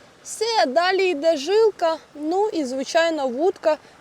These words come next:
якою я сьогодні користуюсь. Так, значить, що я роблю далі? Далі я, получається, відкриваю свою кукурузку.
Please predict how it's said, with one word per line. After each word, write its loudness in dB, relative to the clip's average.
якою -2
я 2
сьогодні -2
користуюсь. -2
Так, -2
значить, 0
що 0
я 6
роблю 2
далі? 4
Далі 4
я, 2
получається, 0
відкриваю 0
свою -4
кукурузку. -4